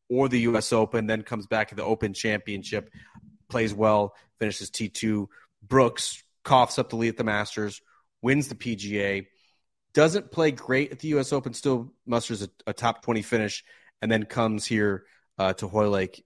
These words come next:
and is, is, is dreadful. Finishes outside the top sixty, although making the cut. Like, which one do you think is,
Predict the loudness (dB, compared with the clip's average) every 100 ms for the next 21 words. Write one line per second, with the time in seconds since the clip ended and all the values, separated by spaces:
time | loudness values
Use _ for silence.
0 | -10 -8 -8 -8 -10 -10 -14 -16 -10 -10
1 | -10 -16 _ -12 -8 -4 -4 -6 -16 _
2 | -6 -6 -2 -2 -2 -6 -6 -2 -2 -4
3 | -20 _ -8 -6 -6 -4 -2 -2 -4 -4
4 | -6 -8 -6 -4 -4 -6 -10 _ _ _
5 | _ _ 2 2 2 4 6 6 2 -2
6 | 0 2 2 2 0 -2 -4 -8